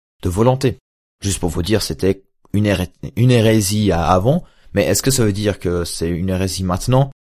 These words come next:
Ça, c'est encore l'autre question. Et puis après,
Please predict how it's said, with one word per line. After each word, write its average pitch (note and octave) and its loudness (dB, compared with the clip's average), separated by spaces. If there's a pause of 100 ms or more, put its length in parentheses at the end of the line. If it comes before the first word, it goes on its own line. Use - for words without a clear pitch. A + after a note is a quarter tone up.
(160)
Ça, F#2+ -2
c'est F#2+ 4
encore F2 -2
l'autre F#2 -2
question. - -6 (640)
Et C#3+ 8 (360)
puis A2+ 2
après, G2 2